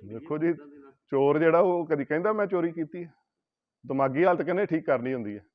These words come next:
Speaker 1: ਇਹ ਪੁਲਿਸ ਵਾਲਿਆਂ ਨੂੰ ਦੱਸਣ ਦੀ ਲੋੜ ਹੈ, ਇਹ ਪੁਲਿਸ ਵਾਲਿਆਂ ਨੂੰ ਦੱਸਣ ਦੀ ਲੋੜ ਹੈ। ਇਹ ਤਾਂ ਸਿਰਫ ਇੱਕ ਉਹ ਹੈ ਜੀ, ਚੱਲਦਾ ਪਿਆ ਹੈ।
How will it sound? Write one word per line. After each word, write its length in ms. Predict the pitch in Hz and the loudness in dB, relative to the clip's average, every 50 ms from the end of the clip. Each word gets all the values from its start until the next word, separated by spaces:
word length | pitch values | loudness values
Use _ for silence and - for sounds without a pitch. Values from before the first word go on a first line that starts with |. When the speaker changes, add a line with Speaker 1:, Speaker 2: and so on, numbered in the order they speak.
| _ - | _ -12
Speaker 1:
ਇਹ 60 | 120 | -6
ਪੁਲਿਸ 240 | - 135 131 - 143 | -4 -4 -4 -2 0
ਵਾਲਿਆਂ 240 | 147 143 151 151 151 | 2 2 4 2 2
ਨੂੰ 80 | 143 | 0
ਦੱਸਣ 260 | 123 117 - - 143 | -2 -4 -4 -4 -4
ਦੀ 120 | 156 190 214 | -4 -2 -2
ਲੋੜ 240 | 214 208 202 196 196 | 0 0 -2 -2 -4
ਹੈ, 60 | 170 _ _ _ _ _ _ _ _ _ _ _ _ _ _ _ _ _ _ _ _ _ _ _ _ _ _ _ _ _ _ _ _ - | -8 _ _ _ _ _ _ _ _ _ _ _ _ _ _ _ _ _ _ _ _ _ _ _ _ _ _ _ _ _ _ _ _ -14
ਇਹ 40 | 123 | -6
ਪੁਲਿਸ 260 | - 131 135 127 - | -4 -2 -2 2 4
ਵਾਲਿਆਂ 260 | 165 180 180 185 185 | 6 6 8 8 6
ਨੂੰ 100 | 196 190 | 4 2
ਦੱਸਣ 260 | 156 143 - - 165 | 2 0 0 0 0
ਦੀ 120 | 180 202 233 | 0 0 2
ਲੋੜ 260 | 233 196 160 151 143 | 2 4 4 4 4
ਹੈ। 280 | 151 202 233 127 - _ _ _ _ _ _ _ _ _ _ _ _ _ - 139 | 4 4 2 0 -8 _ _ _ _ _ _ _ _ _ _ _ _ _ 0 2
ਇਹ 120 | 165 175 | 4 4
ਤਾਂ 120 | 220 208 | 6 6
ਸਿਰਫ 240 | 180 208 214 220 190 | 8 8 8 8 10
ਇੱਕ 180 | 214 208 - 226 | 8 8 10 10
ਉਹ 260 | 208 208 214 233 240 | 10 12 12 12 10
ਹੈ 120 | 156 151 | 10 8
ਜੀ, 120 | 156 151 165 | 6 4 2
ਚੱਲਦਾ 360 | - - 165 165 156 160 165 | 4 6 8 8 8 8 6
ਪਿਆ 180 | 160 175 175 170 | 6 4 2 0
ਹੈ। 140 | 170 180 | 0 -4